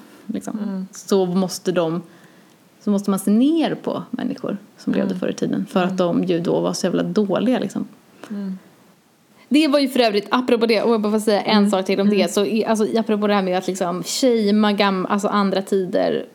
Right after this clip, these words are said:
Speaker 2: Mm.
Speaker 1: liksom, att liksom lägga våra värderingar på en annan
Speaker 2: Mm.
Speaker 1: tid och säga
Speaker 2: Mm.
Speaker 1: fan vad dåliga ni är som inte tycker som vi tycker nu. Så var ju typ ett lågvattenmärke i den här pjäsen var ju verkligen när de pratade om så här, jag kommer inte ens ihåg vad de sa.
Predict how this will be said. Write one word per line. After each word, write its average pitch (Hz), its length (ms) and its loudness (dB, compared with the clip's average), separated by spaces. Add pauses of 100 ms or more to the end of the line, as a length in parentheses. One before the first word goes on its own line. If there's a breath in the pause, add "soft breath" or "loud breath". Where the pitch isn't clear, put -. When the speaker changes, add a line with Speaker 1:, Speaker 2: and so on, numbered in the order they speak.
(100)
Speaker 2:
Mm. 185 140 -4
Speaker 1:
liksom, 190 300 -2
att 202 220 -6 (100)
liksom 208 220 -2
lägga 196 300 2
våra 190 320 2
värderingar 175 640 -2
på 185 60 -6
en 165 80 -4
annan 202 140 -2
Speaker 2:
Mm. 190 120 -2
Speaker 1:
tid 180 160 -2
och 175 60 -4
säga 190 160 -4
Speaker 2:
Mm. 185 60 -2
Speaker 1:
fan 185 100 -4
vad 170 120 -2
dåliga 185 300 0
ni 160 80 -4
är - 100 -4
som 185 140 -8
inte 180 140 -8
tycker 180 260 -8
som 185 140 -4
vi 180 100 0
tycker 185 260 -4
nu. 185 200 -4 (800 loud breath)
Så - 140 -2
var 202 120 4
ju 190 120 2
typ 185 200 -2
ett 175 120 -2
lågvattenmärke 190 840 0
i - 20 0
den 156 100 -2
här 127 80 -2
pjäsen 190 480 -2
var 113 100 0
ju 113 60 -2
verkligen - 340 -4
när 143 80 -4
de 143 120 -4
pratade 185 400 -2
om - 140 -4
så - 120 -8
här, 117 60 0
jag 208 100 0
kommer 247 120 2
inte 254 100 0
ens - 100 -6
ihåg 175 220 -4
vad 190 100 -2
de 190 100 -4
sa. - 440 -4